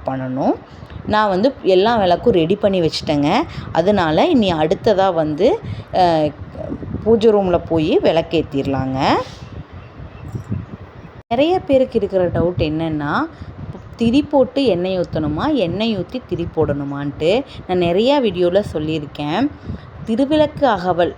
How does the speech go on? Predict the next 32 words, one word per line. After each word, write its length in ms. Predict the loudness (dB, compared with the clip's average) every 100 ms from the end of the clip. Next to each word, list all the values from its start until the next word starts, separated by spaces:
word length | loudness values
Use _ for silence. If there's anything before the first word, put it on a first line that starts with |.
| -8 -2
விளக்குகளுக்கே 920 | 0 0 2 2 2 0 2 2 4
உரித்தான 560 | 2 -2 -2 0 0
திருவிளக்கு 640 | -2 0 2 2 0 2 0
அகவல்ல 760 | 2 0 0 0 2 4 4 0 -14 -12 0
இருக்கிற 460 | 0 2 4 4
ஒரு 140 | 4 2
பாடல் 540 | 2 4 6 4 2
வந்து 320 | 0 -2 -2
நான் 260 | 0 -2 -4
இதுல 540 | -4 -4 -2 0 0
வந்து 260 | 0 -2 -2
உங்களுக்கு 460 | 0 -2 -2 -2
வந்து 260 | 0 0 0
ஆட் 220 | 0 -2 -2
பண்றேங்க. 420 | -2 0 -2 -2 0 0 -2 -12 -14 0
அதுல 360 | 2 4 4
வந்து 240 | 4 2 2
பாத்தீங்கன்னா, 640 | 0 0 -2 -2 -2 -2 -2 -2
"பஞ்சு 500 | -2 2 2 4 2 2
திரி 260 | -2 -2 -2
போட்டு 560 | 0 0 0 2 2 2 -4
குளம் 400 | 2 4 4 0 0
போல் 280 | 4 4 6
எண்ணெய் 460 | 2 2 2 0
விட்டு" 440 | 0 -4 0 2 2 -4 -6
அப்படின்னு 320 | -4 -2 0
சொல்லி 320 | 0 0 0 0
தான் 180 | 0
வந்து 160 | 0 -2
அந்த 140 | -2
பாடல் 420 | 0 0 2 2 -2
இருக்கு. 480 | -8 -4 0 0